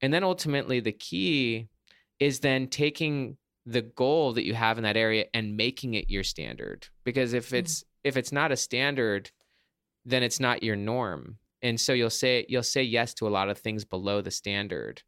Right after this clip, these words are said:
Speaker 1: But, like, once you make something a standard and it's a true standard, you gotta start saying no to the stuff that's below
Speaker 2: Yeah.
Speaker 1: that. So
Speaker 2: Mm.
Speaker 1: I just think choosing for yourself the direction you're gonna go and then how high you're gonna hold yourself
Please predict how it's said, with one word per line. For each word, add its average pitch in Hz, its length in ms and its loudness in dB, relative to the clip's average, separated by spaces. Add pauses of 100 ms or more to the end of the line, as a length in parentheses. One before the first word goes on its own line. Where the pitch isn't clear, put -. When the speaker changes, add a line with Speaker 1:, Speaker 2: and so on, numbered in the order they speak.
(460)
Speaker 1:
But, 113 300 2
like, - 280 -2 (120)
once 131 360 -2
you 143 60 0
make 123 240 0
something 120 300 -2
a 104 40 -2
standard 117 580 0
and 104 120 -4
it's 92 160 -12
a 104 40 -4
true 143 280 -4
standard, 110 340 -4
you 107 100 -8
gotta 110 200 0
start 110 240 -2
saying 107 320 -4
no 107 500 -2 (400)
to 135 100 -2
the 117 80 2
stuff - 280 0
that's - 160 -2
below 117 380 -2
Speaker 2:
Yeah. 135 40 -2
Speaker 1:
that. 55 300 -6 (480)
So 135 320 2
Speaker 2:
Mm. 160 340 -12
Speaker 1:
I 170 80 0
just 214 140 -6
think 156 180 -4
choosing 180 640 -2
for 143 160 -4
yourself 120 920 -2 (440)
the 131 100 0
direction 131 600 0
you're 123 100 2
gonna 113 140 0
go 117 200 2
and 127 100 0
then 120 120 0
how 127 220 -2
high 127 320 -4
you're 127 160 0
gonna 110 160 -4
hold 127 340 -4
yourself 107 440 -2